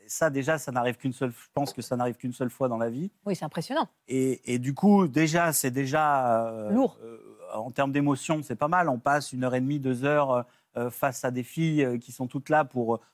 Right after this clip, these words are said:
Speaker 1: pour vous, pour vous séduire, quoi, en fait. Et, euh,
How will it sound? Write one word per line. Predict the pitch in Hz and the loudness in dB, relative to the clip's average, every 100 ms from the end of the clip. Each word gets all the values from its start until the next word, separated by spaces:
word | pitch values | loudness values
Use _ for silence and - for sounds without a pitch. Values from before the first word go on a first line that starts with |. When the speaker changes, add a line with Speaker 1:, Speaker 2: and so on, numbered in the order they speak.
| _ | _
Speaker 1:
pour | 117 | -4
vous, | 113 127 117 107 104 | -2 -2 -2 -4 -8
pour | 113 | -8
vous | 113 | -4
séduire, | - 147 214 175 | -4 0 -2 -2
quoi, | 160 | -4
en | 127 | -2
fait. | 123 117 _ _ _ _ _ | -4 -8 _ _ _ _ _
Et, | 127 135 | 0 2
euh, | 123 117 110 | 4 2 -2